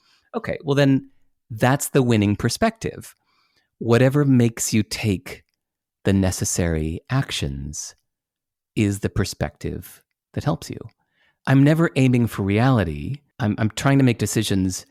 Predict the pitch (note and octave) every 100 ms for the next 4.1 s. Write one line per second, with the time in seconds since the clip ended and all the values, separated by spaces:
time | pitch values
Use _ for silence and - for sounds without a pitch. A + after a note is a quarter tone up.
0 | _ - A#2 D#3 D#3+ A#2 A2 G#2 G2+ G2
1 | - - - G#2+ A2 G#2+ G#2 G2 - F#2
2 | - - G2+ - F2 D#2+ D#2+ - _ _
3 | - F#2 - - - F#2+ - - E2+ D#2+
4 | F2